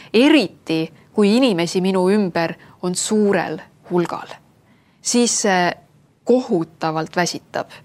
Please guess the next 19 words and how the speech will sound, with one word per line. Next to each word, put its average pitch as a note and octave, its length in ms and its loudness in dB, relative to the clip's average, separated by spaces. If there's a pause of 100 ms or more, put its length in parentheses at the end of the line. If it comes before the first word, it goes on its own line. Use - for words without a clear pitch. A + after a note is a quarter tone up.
(140)
minu E3+ 200 2
meelt E3 360 0
ja E3+ 60 -4
minu E3 180 -4
mõistust. - 760 -8 (840)
Nii C4 140 4
et, C4+ 280 0 (480)
kui B3+ 120 2
ma B3 80 4
tulen D4 320 4
kusagilt A3 480 2
suurelt B3 520 2
kirikuürituselt G3 1300 -2 (520)
või G3+ 640 4 (280)
koguduse, A3 540 0 (600)
ma F#3 100 0
ei F3 100 -2
tea, F3 80 0
noortelaagrist F#3+ 1300 -2